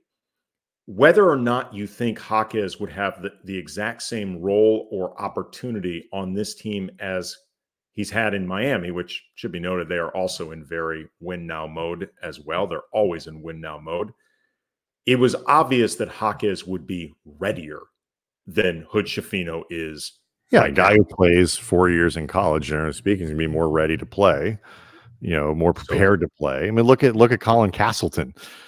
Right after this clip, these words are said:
Speaker 2: You know,
Speaker 1: Right.
Speaker 2: it's the
Speaker 1: It
Speaker 2: same kind of thing, and Jaquez is just a better player.
Speaker 1: Right. I mean, so it's fair to question whether or not the Lakers were potentially getting either too cute by half or even too greedy by half, wanting,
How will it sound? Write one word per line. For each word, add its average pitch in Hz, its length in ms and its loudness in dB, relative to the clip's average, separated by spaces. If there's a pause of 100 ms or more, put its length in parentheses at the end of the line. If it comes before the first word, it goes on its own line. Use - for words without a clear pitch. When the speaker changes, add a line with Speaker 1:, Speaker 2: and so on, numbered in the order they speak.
(320)
Speaker 2:
You - 120 -4
know, 143 80 -6
Speaker 1:
Right. - 200 4
Speaker 2:
it's - 100 -4
the 160 60 0
Speaker 1:
It - 140 -8
Speaker 2:
same 110 200 4
kind 92 120 4
of 82 80 -2
thing, 113 220 6
and 85 140 2
Jaquez 87 380 -2
is - 40 -12
just - 200 -10
a - 40 -10
better 76 180 -2
player. - 340 -2 (420)
Speaker 1:
Right. 113 280 4
I - 40 2
mean, 127 180 4
so 147 240 2
it's 143 220 -4
fair 180 440 0
to 147 100 -2
question 123 600 -2
whether 107 280 -2
or 98 60 -4
not 95 240 -6
the 98 80 -10
Lakers 104 640 -4
were 92 340 -2 (800)
potentially 143 640 0
getting 98 760 -2 (720)
either 110 180 -10
too 139 240 -2
cute 135 480 -2
by 123 160 0
half 117 320 0
or 117 80 0
even 113 200 0
too 110 160 -6
greedy 113 360 0
by 90 200 -2
half, 87 420 -4 (960)
wanting, 120 800 2